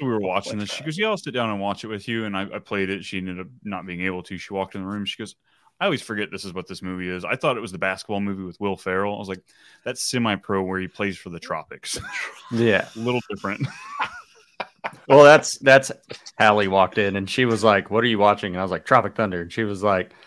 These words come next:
Speaker 3: "This is gonna be freaking stupid, isn't it?" And I was like,
Speaker 1: <laughs>
Speaker 3: "Amazing. You, you mispronounced amazing, first off." And then she was like, she sat there and watched, I think it was, like, right at the beginning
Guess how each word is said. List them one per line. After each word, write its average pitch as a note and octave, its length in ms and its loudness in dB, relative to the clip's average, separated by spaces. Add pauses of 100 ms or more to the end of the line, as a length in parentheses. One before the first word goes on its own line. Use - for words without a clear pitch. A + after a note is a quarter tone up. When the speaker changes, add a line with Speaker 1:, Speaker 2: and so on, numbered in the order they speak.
(600)
Speaker 3:
"This A2+ 200 0
is F#2+ 100 -4
gonna F#2 220 0
be F2 180 -4
freaking F#2 440 -4
stupid, F2+ 380 -4
isn't F2 200 -2
it?" F2 160 -8
And A2+ 120 -2
I A#2 80 6
was G#2 140 2
like, F#2+ 200 6 (140)
Speaker 1:
<laughs> - 80 -10
Speaker 3:
"Amazing. A#2 840 4
You, B2+ 420 2
you B2+ 160 4
mispronounced D3 640 2
amazing, B2 680 -2 (320)
first C3+ 300 2
off." F#2+ 280 6
And A#2+ 120 2
then A#2+ 140 4
she C#3 220 4
was B2 200 4
like, G2+ 340 8 (600)
she D3+ 200 4
sat C#3 260 10
there B2 160 12
and A2+ 100 6
watched, A2+ 360 8
I A#2 180 6
think G#3+ 280 6
it F3+ 100 8
was, C3+ 160 4
like, A#2+ 240 6
right A#2 220 10
at B2 40 4
the A2+ 80 2
beginning G2 600 0